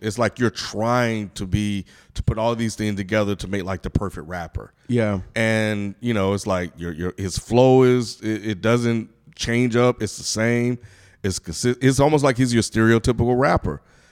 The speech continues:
Speaker 1: with really dope ass fucking bars
Speaker 2: Mm-hmm.
Speaker 1: and some dope ass fucking beats on,
Speaker 2: Yep.
Speaker 1: on here.
Speaker 2: Yep.
Speaker 1: But I wanted to, after listening to it, I'm like, I, where, where's the special? I didn't even know he fucked with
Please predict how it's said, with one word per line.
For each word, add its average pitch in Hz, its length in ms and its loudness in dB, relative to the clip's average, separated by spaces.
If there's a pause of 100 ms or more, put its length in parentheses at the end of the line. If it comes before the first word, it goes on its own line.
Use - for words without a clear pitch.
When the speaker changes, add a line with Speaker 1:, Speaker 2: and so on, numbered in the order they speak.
(120)
Speaker 1:
with 113 220 4 (100)
really 120 280 4
dope 120 420 2
ass 113 260 2
fucking 95 400 -4
bars 87 580 2
Speaker 2:
Mm-hmm. 101 240 -2
Speaker 1:
and 254 240 4
some 165 160 2
dope 156 260 2
ass 135 200 4
fucking 104 340 -4
beats 117 340 -2
on, 107 80 2
Speaker 2:
Yep. 123 180 0
Speaker 1:
on 98 180 -4
here. 98 280 -2
Speaker 2:
Yep. 113 220 -12 (260)
Speaker 1:
But 127 340 4
I 117 60 2
wanted 156 580 2
to, 135 560 0
after 117 300 0
listening 113 360 0
to 113 120 0
it, 107 40 0
I'm 113 120 0
like, 104 320 -2 (480)
I, 101 200 -2
where, 120 240 2
where's 127 300 4
the - 140 -4
special? - 480 -2
I 151 120 4
didn't 190 120 4
even 127 140 0
know 113 140 4
he 110 120 4
fucked 110 300 -2
with 101 280 -2